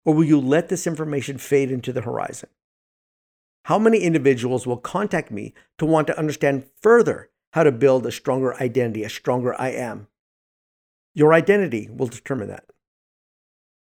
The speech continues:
Define who you are right now. I know many of you will say, "I'm going to do this tomorrow." You don't have time. Right now is the time, right now.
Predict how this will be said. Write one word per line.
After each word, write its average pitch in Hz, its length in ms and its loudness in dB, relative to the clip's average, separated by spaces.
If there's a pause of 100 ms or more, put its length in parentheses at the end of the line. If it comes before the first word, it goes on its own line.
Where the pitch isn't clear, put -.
(300)
Define 175 480 2
who 156 120 2
you 151 240 4
are 131 340 4
right 117 360 -4
now. 90 300 -12 (720)
I 147 120 4
know 165 200 6
many 160 520 2
of 117 120 0
you 110 360 -6
will 147 140 0
say, - 280 -2
"I'm 147 240 0
going 165 220 2
to 147 100 -2
do 131 160 -4
this 120 160 -6
tomorrow." 117 420 -10 (680)
You 165 180 0
don't 147 500 0
have 127 480 -8
time. 135 520 -8 (960)
Right 151 360 2
now 151 240 0
is 135 120 -4
the 127 80 -4
time, 104 400 -10 (160)
right 139 340 0
now. 127 580 -6